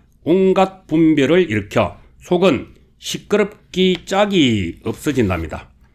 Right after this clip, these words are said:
이것은 대개 참선 수행에 관심을 갖기 시작한 초보자가 빠지기 쉬운 병으로 이해하려고 애만 쓰다가 지쳐 포기하고 맙니다. 그런데 화두첨-, 참선 수행을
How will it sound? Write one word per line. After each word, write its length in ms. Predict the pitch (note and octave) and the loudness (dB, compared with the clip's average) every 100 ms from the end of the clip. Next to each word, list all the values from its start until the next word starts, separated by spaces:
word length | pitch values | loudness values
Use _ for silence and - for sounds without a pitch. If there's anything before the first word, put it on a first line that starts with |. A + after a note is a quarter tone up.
| _ _ _ - - | _ _ _ -20 -4
이것은 400 | C3+ G3+ G#3 D#3+ | 0 2 2 2
대개 760 | A2 A#2 D#3 B2 G2+ C#3 F#3+ F#3 | 2 2 4 2 2 0 -2 -8
참선 460 | - B2+ C3 C#3 C3+ | -6 -4 -2 -2 -2
수행에 480 | C#3+ B2+ B2+ D3+ D#3+ | 0 0 2 0 -2
관심을 500 | C3+ D3 F3 E3+ D3 | -2 0 0 -2 -2
갖기 300 | C#3+ - C3 | -4 -6 -8
시작한 540 | C#3 D3 E3+ G3 G3 - _ _ - | -6 -4 -2 -2 -4 -18 _ _ -10
초보자가 760 | A3+ G#3 D3+ B2+ C3 E3+ F3+ - _ | -6 -2 0 2 2 2 0 -16 _
빠지기 320 | C3+ D3+ D3+ A#2 | -4 -2 0 -2
쉬운 320 | - B2+ A2+ | -2 -2 -2
병으로 600 | F#2+ F2+ G#2+ B2+ - - _ _ _ - | -2 0 0 0 -2 -14 _ _ _ -6
이해하려고 720 | G#2 D3 G3+ D#3+ C#3 A2 F#2+ | 0 4 4 2 0 0 0
애만 420 | G2 A#2+ D3+ D#3 | 0 0 0 -2
쓰다가 600 | D3+ B2+ C#3 E3+ F#3+ - - _ | -4 -4 2 2 2 -6 -20 _
지쳐 680 | - F3 - - F3+ F#3+ F#3+ - _ _ | -12 -10 -10 -2 0 0 -4 -14 _ _
포기하고 800 | - C3+ C3 A#2 A#2 E3 - - _ _ | -6 -4 -2 -2 0 0 -2 -10 _ _
맙니다. 560 | F#2 F#2+ F#2+ F2 - - - _ _ _ _ _ _ - | -4 0 0 -2 -8 -16 -20 _ _ _ _ _ _ -4
그런데 720 | B2+ G#3 E3+ G#2+ C#3+ G#3 G3+ | 0 2 2 2 2 0 -4
화두첨-, 800 | - D#3 A3 - F#3+ F#3 F3+ F3 - | -6 -4 -4 -4 0 0 0 -2 -2
참선 520 | E3+ E3 F3 F#3+ G3 | 2 2 2 2 0
수행을 720 | F#3+ G3+ D#3 B2+ F#3+ F#3+ F#3+ | 0 2 4 4 2 0 -4